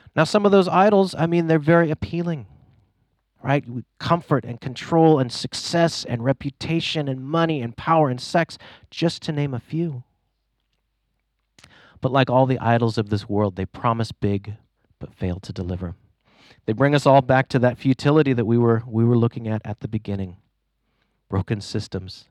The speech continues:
can't fix broken systems. The more we achieve, the less they satisfy. The more we have, the more we want. Be speeding down a track to a bleak and unfulfilling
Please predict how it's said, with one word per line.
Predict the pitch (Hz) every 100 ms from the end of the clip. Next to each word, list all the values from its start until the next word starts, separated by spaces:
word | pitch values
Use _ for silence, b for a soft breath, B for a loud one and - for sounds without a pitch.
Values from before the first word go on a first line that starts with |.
| _ _ _
can't | - - -
fix | - 87 - - - _
broken | - - 82
systems. | - - - 107 98 - _ _ _ _ _ _ B B B B
The | 120
more | 131 143
we | 139
achieve, | 131 - 143 139
the | 123
less | 123 120
they | - 117
satisfy. | - 127 127 - 123 113
The | 110
more | 123 127
we | 123 107
have, | 87 131 127 127 123 113 _ _ _ -
the |
more | 104 104
we | 104 101
want. | 101 101 98 - - _ _ _ _ _ _ _ _ _ b b b
Be | -
speeding | - - 123 117 110
down | 104 107 104
a | 92
track | - 113 104 101
to | - 95
a |
bleak | 87 101 104 104 - -
and | 101 92
unfulfilling | 92 90 101 - 98 90 85